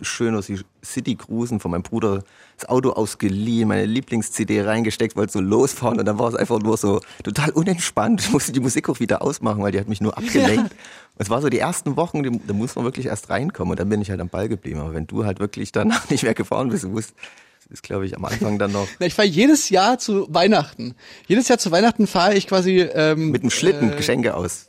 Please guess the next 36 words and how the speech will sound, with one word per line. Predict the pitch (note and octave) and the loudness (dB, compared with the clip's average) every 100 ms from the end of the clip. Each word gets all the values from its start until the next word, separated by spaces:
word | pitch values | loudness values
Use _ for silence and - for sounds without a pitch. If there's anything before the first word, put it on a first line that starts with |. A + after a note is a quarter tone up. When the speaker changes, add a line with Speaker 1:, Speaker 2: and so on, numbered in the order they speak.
| - | -8
Speaker 1:
äh, | F2+ | -6
verteilen. | - - - - - - | -4 -6 -6 -6 -6 -4
Speaker 2:
<laughs> | - B3 - A3+ - B3+ - _ _ | -4 -4 0 -2 -2 -10 -12 _ _
Genau. | G3+ G#3+ C#3+ - - - - B3+ | -2 0 -2 -4 -18 -16 -14 -4
Genau, | D#3+ | 0
das | C#3+ | 2
mache | D#3+ | 0
ich | E3+ | 2
jedes | F#3 F3 | 2 2
Jahr | D3 | -2
einmal | D#3 D#3 | -2 -4
zu | C3 | -2
Weihnachten | C#3 C#3 C3+ | -2 -2 -4
mit | |
meiner | C3 B2 | -2 -2
Familie. | - B2 B2+ B2+ B2+ - | -2 0 0 0 -2 -10
<laughs> | - - - | -20 -6 2
Ja, | A#3 B3+ A3+ - - F#4 | 4 6 4 0 -6 -6
Steffen, | C4 B3+ C#4+ G#3+ - - | 2 2 2 0 -2 -4
Mensch, | F3+ F#3+ - | 0 2 2
aber | G#3 A#3 G#3 | 2 2 4
jetzt, | A3 - D#3+ | 2 2 2
jetzt | F#3+ A3 | 4 4
hab | B3+ | 2
ich | - A3 | 2 2
so | - A#3 | 4 2
viel | - A#3+ | 4 2
von | G#3+ | 6
mir | G#3 | 6
erzählt. | A3 F#3+ | 4 2
Ich | D#3 | 0
hab | G#3 A3+ | 2 4
auch | |
noch | G#3+ | 4
ein, | G3 F#3+ | 4 2
zwei, | G#3 F#3 | 2 2